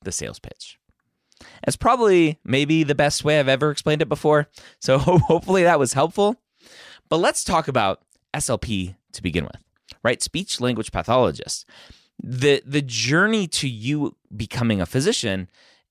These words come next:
in, in the book, I write about the seed. What is your seed that led you to a point of like, "Oh, healthcare is this thing that I can do. How can I explore it? Let me go shadow. Let me go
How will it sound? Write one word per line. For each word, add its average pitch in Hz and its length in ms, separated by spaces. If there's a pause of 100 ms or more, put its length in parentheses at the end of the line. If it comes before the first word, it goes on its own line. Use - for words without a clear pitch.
in, 135 240
in 135 240
the 120 100
book, 160 380
I 95 80
write 110 200
about 101 200
the 87 100
seed. 78 380
What 113 200
is 180 120
your 135 100
seed 113 500
that 90 160
led 107 200
you 107 180 (260)
to 107 440
a 90 120
point 160 360
of 110 80
like, 90 220 (300)
"Oh, 131 560 (460)
healthcare - 640
is 123 260
this 127 220
thing 156 300
that 110 140
I 82 100
can 78 220
do. 101 500 (1120)
How 170 160
can 156 240
I 135 120
explore 147 560
it? - 120 (1040)
Let 113 180
me 147 100
go 95 540
shadow. 110 440
Let 76 140
me 90 120
go 85 500